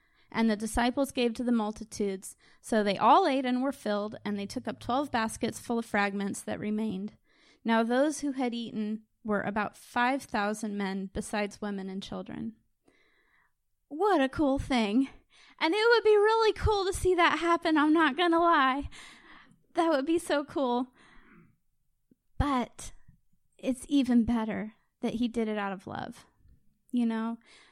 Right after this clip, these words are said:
So think about each individual testimony of five thousand men, women, and children that walked away from there with a story about how this man who loved them, who gave them, who met their needs, who f-, found them in a moment of hurting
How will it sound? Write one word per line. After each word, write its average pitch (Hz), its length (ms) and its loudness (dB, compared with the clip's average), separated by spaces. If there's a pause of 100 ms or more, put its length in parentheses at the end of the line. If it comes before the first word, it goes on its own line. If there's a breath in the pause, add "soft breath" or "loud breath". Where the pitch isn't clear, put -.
(180 soft breath)
So 262 160 -6
think 302 280 0
about 240 260 0
each 311 320 0
individual 262 840 -2
testimony 226 1000 -2
of 226 140 -2
five 262 320 -6
thousand 247 460 0
men, 233 200 0
women, 226 320 -2
and 220 140 -2
children 226 400 -2
that 226 100 -4
walked 277 320 0
away 240 280 -2
from 226 320 -4
there 208 320 -6 (400 soft breath)
with 240 160 0
a 233 40 -2
story 233 520 -4
about 208 340 -2
how 220 340 0
this 226 320 -2
man 233 300 2
who 214 160 2
loved 220 440 0
them, 208 380 -2 (380 soft breath)
who 233 80 2
gave 208 320 -2
them, 202 260 -2
who 220 120 -2
met 202 240 -6
their 214 160 -6
needs, 233 500 -10 (120)
who 214 140 -6
f-, - 280 -20
found 262 360 2
them 254 140 4
in 240 160 4
a 226 60 2
moment 247 520 4
of 208 340 -8
hurting 262 600 0